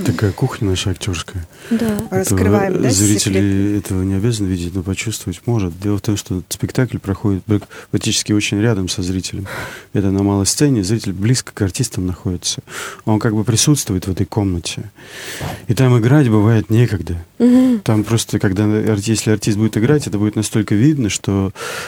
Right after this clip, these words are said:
Speaker 2: ты потеряешь, как бы, зритель может потеряться, а что тут происходит, игра, или я действительно вижу что-то настоящее.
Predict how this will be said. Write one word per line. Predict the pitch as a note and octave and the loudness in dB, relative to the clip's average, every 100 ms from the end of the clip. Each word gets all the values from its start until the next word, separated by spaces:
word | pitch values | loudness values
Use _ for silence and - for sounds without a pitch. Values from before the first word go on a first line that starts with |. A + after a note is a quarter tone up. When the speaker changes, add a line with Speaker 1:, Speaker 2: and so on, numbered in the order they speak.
| - - | -14 -2
Speaker 2:
ты | G#2 G2+ G2+ G2+ G2 F#2+ F#2+ G#2 F#2+ | 2 2 2 2 0 0 0 -2 -2
потеряешь, | - G#2+ A#2+ A2 - | 2 4 4 2 0
как | G#2 F#2 | -2 2
бы, | G2+ G#2 G2+ G2+ | 2 2 0 0
зритель | G#2+ B2 A2+ G#2 | 2 2 2 0
может | G#2 | 0
потеряться, | - G#2+ A2+ G#2+ F#2 - | -2 0 2 2 0 -2
а | F#2 | -4
что | - G2+ | -2 -4
тут | - | -4
происходит, | - F#2 - F#2+ - | -4 -4 -2 -4 -2
игра, | F#2 A2 D3 C3+ - - - | 0 2 4 2 -4 -16 -2
или | G#2 F#2 | 0 2
я | G2 | 2
действительно | F#2 - A2 A2 G2 F#2+ | 0 0 -2 -2 -2 0
вижу | G2 F#2 | 0 -2
что-то | - F#2 F#2+ F2 - - - - | -4 -4 -4 -6 -10 -20 -14 -8
настоящее. | - - F#2+ F2+ - - F#2+ | -6 0 0 0 -2 -4 -6